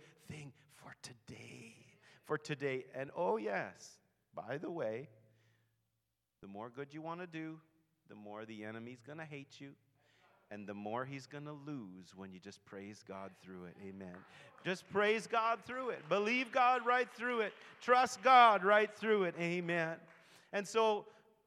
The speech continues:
Paul writes, "But my God shall supply all your need according to his riches and glory." Our need is not, is met according to God's ability, not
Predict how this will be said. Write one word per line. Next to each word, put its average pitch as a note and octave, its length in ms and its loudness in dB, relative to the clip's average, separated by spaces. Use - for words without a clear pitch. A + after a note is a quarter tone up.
Paul G3 420 0
writes, F#3+ 400 6
"But F#3+ 160 0
my A3 320 2
God G#3 420 -2
shall G#3 240 0
supply G3 500 -2
all F#3+ 320 -4
your F3 180 -6
need E3+ 260 -8
according E3 520 -10
to D#3+ 120 -8
his C#3+ 280 -12
riches C#3 460 -12
and B2+ 180 -16
glory." B2+ 540 -12
Our D3 180 -2
need A3+ 320 -2
is A#3+ 180 -6
not, G#3+ 280 -6
is F3 260 -4
met D#3+ 480 -4
according D3+ 600 -8
to C3+ 260 -12
God's D#3+ 520 -2
ability, A2 760 -8
not B2 360 -6